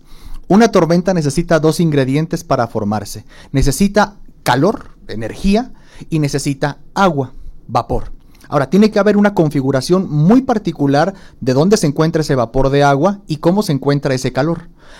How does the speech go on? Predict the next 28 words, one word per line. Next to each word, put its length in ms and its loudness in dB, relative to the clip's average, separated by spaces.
Aquí 220 0
en 60 6
el 100 6
área 120 4
metropolitana 720 0
de 80 4
Guadalajara, 720 0
pensemos 540 0
en 80 0
una 200 -2
tarde 300 0
de 80 -2
junio 520 2
con 180 -2
treinta 300 -2
y 40 0
cuatro, 440 0
treinta 300 -4
y 60 -6
cinco 340 -2
grados 320 0
de 120 -4
temperatura. 720 -4
El 120 0
aire 220 4
está 300 -2
muy 400 4
cálido 480 0